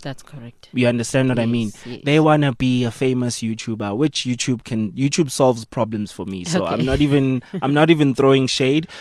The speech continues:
Speaker 2: but I think they, they, we tend to aspire towards the, um, fancy careers. Yeah, we tend to aspire towards those.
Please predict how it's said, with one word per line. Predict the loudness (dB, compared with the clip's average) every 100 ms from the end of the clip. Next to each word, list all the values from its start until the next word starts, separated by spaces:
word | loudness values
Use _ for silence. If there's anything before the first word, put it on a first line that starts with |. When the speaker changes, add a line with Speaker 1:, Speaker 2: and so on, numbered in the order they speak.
| -8
Speaker 2:
but | 0 2 2
I | 0
think | 2 0 2
they, | 0 0
they, | 0 -2
we | -2
tend | -2 -2 -2
to | -4 -4
aspire | -4 -4 0 2 2
towards | -2 -6 -2 -2 -4 -8
the, | -2 0 0 0
um, | -2 -6 _
fancy | -10 0 0 0 -4 -6 -6
careers. | -6 -6 -4 -6 -10 -18 -20 _ _ -8
Yeah, | -4 -4
we | -4
tend | -6 -2 -2
to | -2
aspire | -4 -4 -2 -2 -2
towards | -6 -6 -6 -8
those. | -10 -10 -10